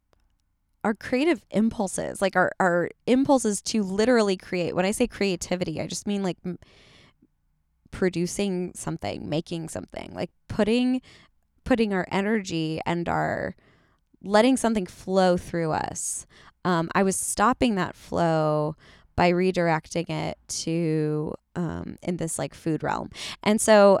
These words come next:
I, I think that we all do things that stop our flow, um, in one way or another. And for me, um, for me, it just tends to be food related. But I think that, you know, there's, there's other ways that we sabotage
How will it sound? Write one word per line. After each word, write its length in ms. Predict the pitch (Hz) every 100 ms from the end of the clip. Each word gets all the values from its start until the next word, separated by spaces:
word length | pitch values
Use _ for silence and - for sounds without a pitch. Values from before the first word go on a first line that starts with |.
| -
I, 100 | 196
I 120 | -
think 520 | - - 285 339 -
that 120 | 226
we 140 | 185 190 -
all 180 | 208
do 160 | 202 160
things 360 | - - - -
that 200 | 156 -
stop 320 | - 151 -
our 140 | -
flow, 500 | - - 50 50 185 - _ _
um, 200 | 185 160
in 160 | 170 180
one 180 | 175
way 140 | 180 170
or 140 | 160
another. 340 | 147 - - -
And 160 | 175
for 140 | - 196
me, 480 | 208 208 202 196 - _ _ _ _ _ _ _ _ -
um, 340 | 170 156 147 - _ _
for 200 | - 214
me, 540 | 220 233 214 196 190 - _
it 140 | - 175
just 180 | 185 -
tends 260 | 190 180
to 80 | -
be 100 | 190
food 260 | 185 180 185
related. 560 | 165 - - - - - - - - _ _
But 460 | - 190 180 175 - -
I 260 | - 196
think 520 | 190 - - 240 254 -
that, 460 | 208 185 185 170 _ _
you 200 | - 226
know, 120 | 226
there's, 300 | 208 220 202 -
there's 180 | 233 214 - -
other 280 | 202 214 262
ways 320 | 190 208 247
that 120 | 208
we 120 | - 180
sabotage 1300 | - - - - 180 226 220 - 117 104 - 196